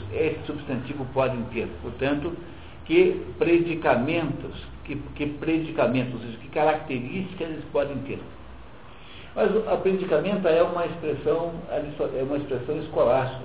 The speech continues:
já é uma expressão muito, muito posterior. Aristóteles chamaria de acidente.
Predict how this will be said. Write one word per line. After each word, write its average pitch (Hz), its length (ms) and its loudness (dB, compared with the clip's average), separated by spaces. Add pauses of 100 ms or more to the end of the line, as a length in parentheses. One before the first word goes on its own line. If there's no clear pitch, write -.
(120)
já 120 80 0
é 117 160 2
uma 139 140 -2
expressão 123 540 -6 (360)
muito, 117 460 -4
muito 117 280 -4
posterior. 113 480 -2 (600)
Aristóteles 151 580 2
chamaria 156 360 2
de 165 100 0
acidente. 147 500 0